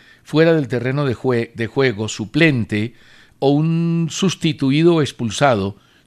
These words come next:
toca un balón que está claramente a punto de salir del campo,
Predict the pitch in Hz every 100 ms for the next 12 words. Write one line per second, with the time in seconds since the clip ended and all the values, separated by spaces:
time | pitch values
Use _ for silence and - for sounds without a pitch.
0 | - 160 - 175 165 165 160 120 82 -
1 | _ _ _ - 135 - 156 - - 208
2 | 208 196 180 151 117 117 117 107 190 247
3 | 226 214 196 160 135 139 147 170 160 151
4 | 123 143 160